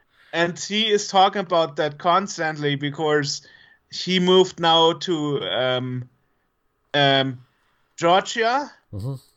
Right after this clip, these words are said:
Speaker 1: to escape.
Speaker 2: Yeah.
Speaker 1: Um, and he, he said that some, he gets a lot of comments and messages of people,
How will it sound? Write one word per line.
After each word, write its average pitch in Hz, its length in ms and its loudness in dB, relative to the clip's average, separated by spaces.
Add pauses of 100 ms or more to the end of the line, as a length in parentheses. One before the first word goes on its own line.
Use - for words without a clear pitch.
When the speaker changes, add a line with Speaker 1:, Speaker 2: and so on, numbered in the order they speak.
(200)
Speaker 1:
to 170 260 -2
escape. 170 720 -2 (300)
Speaker 2:
Yeah. 90 260 -2 (160)
Speaker 1:
Um, 147 600 0 (500)
and 147 420 0 (800)
he, 190 680 -6
he 180 340 -6
said 165 480 0
that 151 440 2 (1080)
some, 175 580 -2 (480)
he 175 200 -4
gets 180 220 0
a 185 40 -4
lot 190 100 0
of 185 160 -6
comments 170 720 -2
and 143 340 -4 (120)
messages 160 840 -2
of 147 240 -4
people, 151 680 0